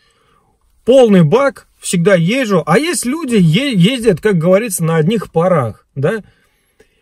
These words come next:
При этом, ну, ты, блин, водитель, да, ты же водитель. Ну, к-, как, вот, я не знаю, сто рублей — это как будто, знаешь, пытаешься обмануть машину и типа экономишь. Вот сейчас на сто рублей,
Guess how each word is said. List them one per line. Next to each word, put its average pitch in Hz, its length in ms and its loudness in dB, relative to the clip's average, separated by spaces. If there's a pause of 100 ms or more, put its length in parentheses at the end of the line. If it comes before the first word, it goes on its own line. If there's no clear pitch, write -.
(220)
При 220 200 0
этом, 226 420 -2
ну, 208 140 2
ты, 285 180 -4
блин, 254 260 0
водитель, 165 920 0
да, 185 240 0
ты 220 180 -2
же 180 140 2
водитель. 143 760 -2 (1400)
Ну, 220 380 2 (580)
к-, - 140 -18 (180)
как, 254 340 0
вот, 180 280 0
я 208 100 2
не 226 140 0
знаю, 214 240 0
сто 240 280 -2
рублей — 226 420 2
это 208 140 0
как 208 200 -2
будто, 190 240 -4
знаешь, 185 280 -4 (140)
пытаешься 214 680 2
обмануть 202 560 2
машину 196 840 0 (640)
и 196 120 -2
типа 214 460 2
экономишь. 208 680 0
Вот 170 120 -2
сейчас 208 240 -2
на 185 120 2
сто 240 200 -2
рублей, 202 500 2